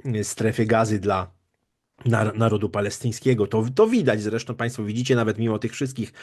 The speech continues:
e, takich buńczucznych wypowiedzi, często bardzo, no, takich dosadnych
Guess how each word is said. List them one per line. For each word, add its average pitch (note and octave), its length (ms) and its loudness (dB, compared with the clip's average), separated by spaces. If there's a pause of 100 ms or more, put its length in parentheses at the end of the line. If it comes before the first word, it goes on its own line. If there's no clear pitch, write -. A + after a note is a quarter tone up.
(340)
e, G#2 120 -6
takich B2 300 -2
buńczucznych C3 760 2 (840)
wypowiedzi, B2+ 760 2
często A#2+ 340 -4
bardzo, G#2 680 -2
no, A#2 500 -6
takich A2 360 -8
dosadnych B2 680 2